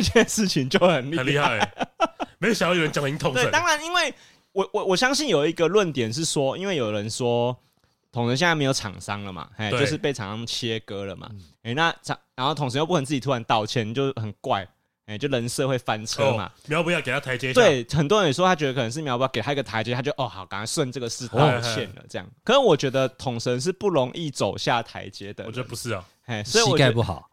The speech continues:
Speaker 1: <laughs> 对，你可以这样说，膝盖不好。<laughs> 我觉得苗博雅还是很厉害。
Speaker 2: 很厉害啊。
Speaker 1: 哎，如果有去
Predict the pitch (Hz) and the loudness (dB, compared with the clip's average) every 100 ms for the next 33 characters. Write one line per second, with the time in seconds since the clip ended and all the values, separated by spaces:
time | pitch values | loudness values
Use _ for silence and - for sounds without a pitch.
0 | 143 - 214 180 180 156 151 180 185 147 | -4 -2 -2 0 2 2 2 -2 -2 2
1 | 156 180 170 151 135 131 147 135 139 131 | 4 4 2 0 0 -2 -2 -2 0 0
2 | 113 - 214 240 160 120 165 - - 156 | -4 -6 -10 -8 -6 -8 -10 -18 -4 2
3 | 208 226 233 220 160 143 127 120 123 95 | 4 4 4 4 4 2 0 0 -2 -4
4 | - 123 123 151 135 107 254 294 220 156 | -8 -6 0 2 2 2 2 2 2 2
5 | 147 214 | 0 -6